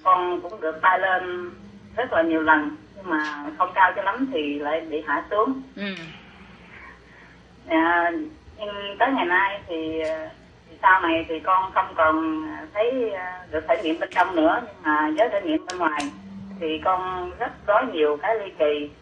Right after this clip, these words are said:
Speaker 1: Và con kể thể nghiệm bên ngoài được không sư phụ?
Speaker 2: Được.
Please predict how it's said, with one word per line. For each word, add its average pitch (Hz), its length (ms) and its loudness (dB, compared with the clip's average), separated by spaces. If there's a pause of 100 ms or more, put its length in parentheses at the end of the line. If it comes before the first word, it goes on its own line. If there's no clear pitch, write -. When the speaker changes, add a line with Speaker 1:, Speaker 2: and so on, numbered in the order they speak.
(100)
Speaker 1:
Và 151 280 0
con 180 160 0
kể 151 220 2
thể 180 120 -4
nghiệm 160 220 0
bên 180 120 -2
ngoài 151 340 2
được 156 240 -4
không 180 220 0
sư 131 120 -4
phụ? 156 200 2 (200)
Speaker 2:
Được. 208 280 4